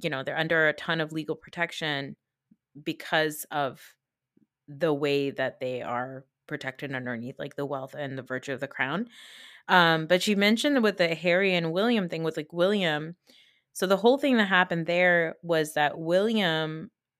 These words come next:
was, he had, he's allegedly had an affair, and Harry wouldn't fall in line with the firm or the system because,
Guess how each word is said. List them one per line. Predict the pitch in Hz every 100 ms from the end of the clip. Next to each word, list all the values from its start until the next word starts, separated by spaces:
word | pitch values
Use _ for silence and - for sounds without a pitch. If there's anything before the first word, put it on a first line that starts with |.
| _
was, | 165 170 165 156 147 143 -
he | - 180
had, | 170 175 185 196 -
he's | 170 170 - - _ _ -
allegedly | 160 160 170 190 214
had | 208 160
an | 165 214
affair, | 220 139 - 175 - _ _ _ _ _ _ _ _ _ -
and | 175 170 160 156 156 156 156 156 - - _ _ -
Harry | - 190 202 208 180 160 156 151 -
wouldn't | 175 180 170
fall | - 160 156
in | 156 151
line | 151 151 147 139 135 143 151
with | 147 147 -
the | 151 143 135 127 95 82
firm | - 170 151 143 139
or | - 143
the | 120
system | 131 156 - - 117 95 - - _ _ _ _ _ _ 156
because, | 151 - - 151 143 143 123 -